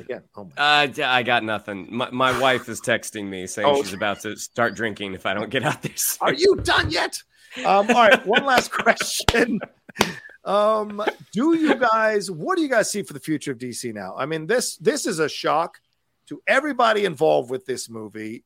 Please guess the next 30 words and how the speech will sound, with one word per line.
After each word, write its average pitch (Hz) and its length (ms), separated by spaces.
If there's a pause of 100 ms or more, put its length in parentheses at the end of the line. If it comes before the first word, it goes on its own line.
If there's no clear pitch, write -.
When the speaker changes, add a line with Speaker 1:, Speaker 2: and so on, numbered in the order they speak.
Speaker 1:
Everybody, 214 520
I 160 60
mean, 143 160
Zaslav, 233 640
the 151 80
number 196 360
one 226 280
guy, 165 340 (300)
held 233 280
on 226 160
to 208 80
this 196 160
thing, 190 300
dealt 220 260
with 226 140
the - 60
bullshit 208 460
from, 185 300
uh, 165 180
that 160 280
were 151 200
coming 185 280
around, 175 300 (200)
all 226 220
the 233 80
stuff, 240 300
the 170 120
accusations 170 600
about 185 260
Ezra. 175 460